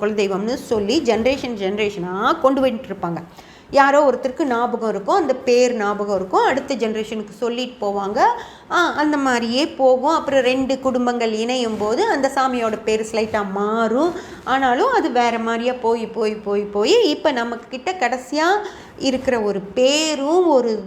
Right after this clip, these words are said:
தெய்வம் கோயில் கூட புதுசு புதுசா கட்டிக்கலாம். ஆனா அந்த தெய்வத்தோட பேரும் அந்த குலத்தோட பேரும் மாறவே மாறாது, ஃப்ரெண்ட்ஸ். அது வழி வழியா வந்துகிட்டே இருக்கும். ஓகேங்களா? அப்படி நமக்கு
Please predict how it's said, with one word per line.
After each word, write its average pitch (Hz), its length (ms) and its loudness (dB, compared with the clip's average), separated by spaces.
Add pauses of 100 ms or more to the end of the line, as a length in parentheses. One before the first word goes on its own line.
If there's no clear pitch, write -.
தெய்வம் 226 1120 0
கோயில் 320 340 2
கூட 339 260 0
புதுசு 311 260 -8
புதுசா 294 100 -4
கட்டிக்கலாம். 269 540 -2 (500)
ஆனா 247 320 2
அந்த 247 260 0
தெய்வத்தோட 262 640 2 (120)
பேரும் 254 380 2
அந்த 262 240 -4
குலத்தோட 240 600 -2
பேரும் 202 420 0
மாறவே 240 440 0
மாறாது, 190 420 -2
ஃப்ரெண்ட்ஸ். 359 200 0
அது 240 180 -2
வழி 233 260 2
வழியா 233 420 -2 (140)
வந்துகிட்டே 220 600 -2
இருக்கும். 196 320 -6 (440)
ஓகேங்களா? 196 400 0 (440)
அப்படி 262 840 0
நமக்கு 254 460 -4